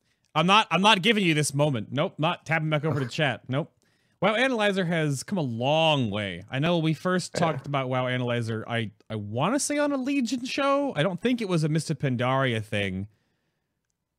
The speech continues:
Speaker 1: Uh, that it was like, or no, sorry, Mister Pandaria thing, a, um, Warlords of Draenor thing. I'm pretty sure it was a Legion discussion.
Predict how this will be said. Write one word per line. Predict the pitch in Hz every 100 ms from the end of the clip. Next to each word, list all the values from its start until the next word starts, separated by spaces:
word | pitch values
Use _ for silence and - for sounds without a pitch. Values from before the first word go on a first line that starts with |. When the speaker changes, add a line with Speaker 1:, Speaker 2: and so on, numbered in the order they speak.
| _ _
Speaker 1:
Uh, | 110 104 98 98 95 90 -
that | 113 120
it | 113
was | 110 95
like, | 104 - -
or | 127
no, | 135 117
sorry, | 147 117
Mister | 110 110
Pandaria | 98 95
thing, | 110
a, | 110 104
um, | 98 95 92 143
Warlords | 180 156
of | 127
Draenor | 131 147 117 104
thing. | 98 92 92
I'm | 110 104
pretty | - - 302 285
sure | - 220 196
it | 156
was | 139
a | 127
Legion | 127 139 127 113 101 92 -
discussion. | 104 - 104 - 92